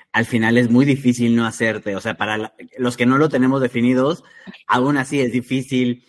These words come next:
no hacerte expectativas porque siempre estás esperando, siempre tienes una idea de cómo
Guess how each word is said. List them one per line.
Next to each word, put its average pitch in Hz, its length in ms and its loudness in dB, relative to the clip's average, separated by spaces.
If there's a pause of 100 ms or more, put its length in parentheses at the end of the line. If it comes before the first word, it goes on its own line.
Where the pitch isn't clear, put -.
(340)
no 135 180 2
hacerte 123 300 -2
expectativas 120 680 -6
porque 101 240 -12
siempre 123 220 -2
estás 120 220 -8
esperando, 117 640 0
siempre 117 240 -6
tienes 120 300 -6
una 120 180 -4
idea 117 420 -2
de 110 140 -4
cómo 113 440 -6